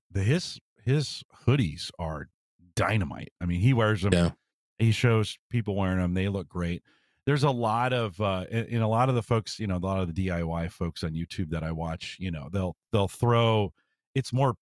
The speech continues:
Speaker 1: let's say it's, it has a more patriotic theme. So I think some of that sells too, right? You know, American flags and some of those kinds of things on their gear. So it,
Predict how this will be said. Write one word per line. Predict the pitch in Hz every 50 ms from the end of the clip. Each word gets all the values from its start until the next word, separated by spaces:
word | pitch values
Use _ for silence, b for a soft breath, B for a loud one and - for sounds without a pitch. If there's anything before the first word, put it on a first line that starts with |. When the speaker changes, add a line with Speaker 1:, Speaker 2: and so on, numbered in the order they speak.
| _ _ -
Speaker 1:
let's | 135 135 -
say | - 139 123
it's, | 113 -
it | 127 123
has | 120 120
a | 113 110
more | 107 98 82
patriotic | - - - 117 110 - 104 101 92 87 85 85 80 80 - - _ -
theme. | 90 73 69 78 82 90 95
So | - - - 113
I | 104
think | - 139 120 -
some | - - 123 113
of | 98 80
that | 85 80 80 - -
sells | - - - 85 73 76 78 78 - -
too, | - - - 80 73 69
right? | 69 71 71 76 69 -
You | - 71
know, | 73 - b b b b b b _ _
American | - 98 104 101 101 - 95 87
flags | - - 92 90 82 76 78 78 78 76 76 - - 87
and | 78 78
some | - - 104 87
of | 78
those | 82 80 80 -
kinds | - - 92 80 76 -
of | -
things | - 85 80 76 82
on | 80 76 73
their | 73 78
gear. | - 87 85 82 76 - _ _ _ _ _ _ _ _ _ _ _ -
So | - - 151 143 139 143 139 135
it, | - 123 139 143 139